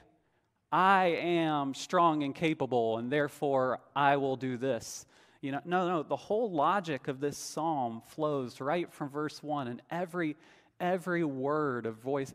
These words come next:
of verse one is precious to us. The Lord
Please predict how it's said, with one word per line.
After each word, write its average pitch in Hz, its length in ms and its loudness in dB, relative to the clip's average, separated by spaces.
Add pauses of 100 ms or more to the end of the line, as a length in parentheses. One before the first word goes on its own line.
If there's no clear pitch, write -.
of 123 120 -6
verse 135 260 -2
one 131 240 -4
is 113 120 -10
precious - 480 -6
to - 120 -8
us. 98 360 -8 (680)
The 131 180 -2
Lord 131 720 0